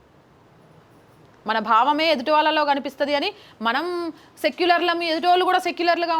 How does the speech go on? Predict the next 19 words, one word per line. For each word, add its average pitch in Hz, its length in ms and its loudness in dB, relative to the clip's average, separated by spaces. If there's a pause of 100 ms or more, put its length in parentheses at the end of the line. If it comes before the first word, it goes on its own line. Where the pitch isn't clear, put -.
ఉంటారు 320 280 -2
అని 320 160 -6
ఎంతకాలం? 320 480 0 (1600)
ఆ 196 60 -2 (100)
మార్పు 262 280 0 (100)
రాజకీయ 277 400 -2
నాయకుల 262 300 -6
నుంచి 247 160 -10 (100)
మొదలవ్వాలి. 262 800 -2 (1120)
మతం 277 300 -4
కంటే 269 320 0
ధర్మం 262 300 -2
గొప్పది, 277 340 -4
ధర్మం 285 300 0
కంటే 277 280 -2
దేశం 294 260 -2
గొప్పది 285 280 -4
అని 262 120 -6
తెలుసుకోవాలంటే 262 800 -2